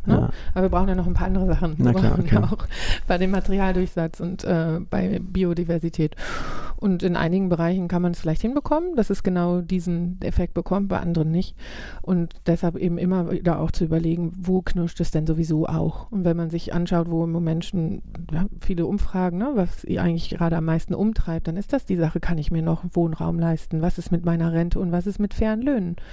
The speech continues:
Speaker 1: Also das sind ja Themen, die sind ganz oben drin. Und deshalb wirklich systematisch zu überlegen, wie kann ich mehrere von den, ähm, au-, ja, nicht angefassten Themen, von denen alle wissen, dass sie da sind,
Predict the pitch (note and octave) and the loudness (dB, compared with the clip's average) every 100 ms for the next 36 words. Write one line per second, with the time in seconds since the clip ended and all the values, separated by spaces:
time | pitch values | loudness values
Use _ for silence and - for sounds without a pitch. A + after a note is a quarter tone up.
0 | - - - - F#3 F#3 G3 - G3 F#3+ | -12 -12 -12 -4 0 0 0 -2 0 0
1 | G#3 G#3+ G#3 G3+ A3 C4 - A#3 G#3 F3 | 2 0 2 0 -2 -2 0 0 2 0
2 | D#3+ - - - - - - F#3+ F#3+ F#3+ | 0 -8 -14 -14 -10 -4 0 0 2 -2
3 | - F#3 G3 G#3+ A3 - - - G3+ B3+ | -4 -2 0 0 -2 -4 -8 -2 0 0
4 | A3 G3+ - - F3+ F3 F3 G3 F#3 - | 0 0 0 0 0 2 0 0 -2 0
5 | F#3+ G3 F3+ - F#3 D4 C#4 F#3+ F3 F3 | 0 0 -4 0 0 2 0 2 0 0
6 | F3 F#3 F3+ F3+ F3 - - - - - | -2 0 0 0 -2 -6 -12 -14 -14 -12
7 | - G3+ F3+ F3 E3+ - - - - - | -4 0 0 0 -4 -4 -6 -8 -10 -12
8 | - - - F#3+ A#3+ - - E3+ G#3 G3 | -12 -10 -2 0 0 0 0 0 -2 0
9 | B3+ - G3+ A#3+ A#3 G#3+ G#3 G#3 G3 A3 | 0 0 0 0 2 0 0 -2 0 0
10 | G3 F3+ F3+ F3 A3 A#3+ A3+ A3 A3 G#3 | 0 -2 -2 -2 0 0 0 0 0 0
11 | G3 G3 F#3 F3 E3+ | 0 0 0 -2 -4